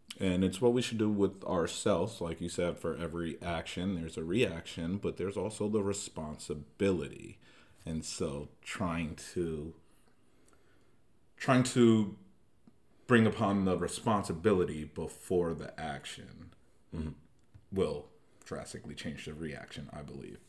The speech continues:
Speaker 1: But
Speaker 2: Sure.
Speaker 1: that's the hardest part, right?
Speaker 2: Yeah. 'Cause I know for myself, I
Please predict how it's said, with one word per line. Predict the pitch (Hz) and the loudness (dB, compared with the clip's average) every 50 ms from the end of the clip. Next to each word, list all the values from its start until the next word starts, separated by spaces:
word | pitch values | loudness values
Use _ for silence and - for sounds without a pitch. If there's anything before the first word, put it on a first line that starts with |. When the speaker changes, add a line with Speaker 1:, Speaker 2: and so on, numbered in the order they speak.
| - | -10
Speaker 1:
But | - 76 71 69 | -8 -8 -6 -6
Speaker 2:
Sure. | - - - - - - | -8 -10 -10 -12 -10 -8
Speaker 1:
that's | - - - - - | -8 -8 -8 -8 -8
the | - - | -6 -6
hardest | - - 73 73 - - - | -6 -6 -6 -6 -8 -8 -4
part, | - - 117 98 - - - | 0 2 2 2 2 -2 -6
right? | - 76 76 82 92 - - - - - | -6 -4 -2 -2 -2 -4 -6 -10 -12 -10
Speaker 2:
Yeah. | - 76 69 - - - - - - - - - | -10 -10 -10 -12 -16 -20 -20 -18 -18 -18 -12 0
'Cause | - 160 | 4 6
I | 170 | 8
know | 170 165 147 135 104 - - - - - _ - _ _ - - - | 10 10 10 8 8 4 -4 -12 -20 -20 _ -20 _ _ -20 -20 -18
for | - - 101 | -6 0 0
myself, | 98 87 87 - - - 143 120 101 95 98 104 - - - - _ _ - | 2 2 2 0 2 4 6 6 6 4 2 0 -4 -10 -18 -20 _ _ -14
I | - | -14